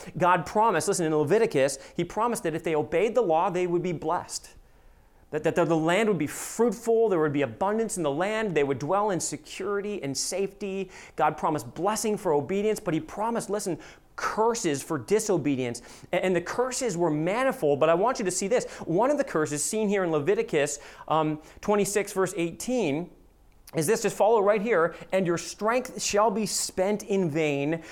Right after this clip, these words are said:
for your land shall not yield its increase, and the trees of the land shall not yield their fruit." In other words, if you're disobedient to my law, here's one of the consequences. You're gonna experience famine in the land. And this is exactly what we see here.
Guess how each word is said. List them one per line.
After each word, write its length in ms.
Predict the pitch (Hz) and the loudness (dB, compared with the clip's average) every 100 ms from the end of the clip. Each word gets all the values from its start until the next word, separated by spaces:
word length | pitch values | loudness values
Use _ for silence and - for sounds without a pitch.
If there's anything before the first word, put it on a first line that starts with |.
| - | -16
for 360 | - - 226 | -8 0 2
your 260 | 202 202 190 | 4 4 4
land 800 | 180 185 220 269 170 139 151 180 - - | 2 2 2 2 4 2 2 0 -4 -12
shall 320 | - 214 214 | -2 0 2
not 400 | 196 214 233 214 | 2 2 0 -2
yield 640 | 139 160 240 160 147 160 170 | -4 0 4 4 4 2 -2
its 220 | 165 - - | -2 -2 -2
increase, 840 | 208 226 226 135 110 123 - - - - - | 2 2 0 -4 -4 -4 -8 -10 -14 -20 -6
and 140 | 175 170 | -2 0
the 40 | |
trees 560 | 160 - 208 240 262 254 | 0 -2 0 2 0 2
of 140 | 190 | 2
the 80 | 156 | 2
land 420 | 143 175 208 226 | 0 0 0 0
shall 220 | 214 156 | 0 2
not 320 | 143 185 214 160 | 2 0 0 -2
yield 380 | 170 202 208 | 0 2 2
their 220 | 165 190 190 | 0 0 0
fruit." 320 | - 226 196 | -2 0 2
In 100 | 185 | 2
other 180 | 208 208 | 2 2
words, 240 | 202 - - - | 2 -2 -10 -4
if 160 | 180 | -2
you're 240 | 185 185 185 | 2 0 0
disobedient 640 | - 220 226 190 190 202 202 | -2 0 2 2 2 -2 -2
to 80 | 190 | 0
my 140 | 170 | 0
law, 340 | 160 170 165 | 2 2 2
here's 240 | 151 185 156 | 2 0 0
one 160 | 185 | 0
of 40 | 175 | -2
the 60 | |
consequences. 800 | 160 151 156 139 135 117 123 120 - - | -2 -4 -4 -4 -6 -4 -4 -6 -10 -4
You're 100 | 151 | -2
gonna 140 | 160 | -2
experience 400 | 147 - 135 131 | -4 -4 -4 -4
famine 340 | - 123 120 | -4 -4 -4
in 60 | 113 | -6
the 60 | 104 | -8
land. 360 | 95 92 - - - - - - - _ - _ - _ _ _ - | -10 -12 -18 -20 -20 -20 -20 -20 -20 _ -20 _ -20 _ _ _ -10
And 80 | 147 | 0
this 160 | 170 | 2
is 120 | 226 202 | 2 0
exactly 500 | 151 170 190 - 151 | 0 -2 -2 -4 -2
what 180 | 156 | 0
we 100 | 147 | -2
see 260 | 147 - 156 | -4 -4 -6
here. 320 | - - - | -8 -10 -12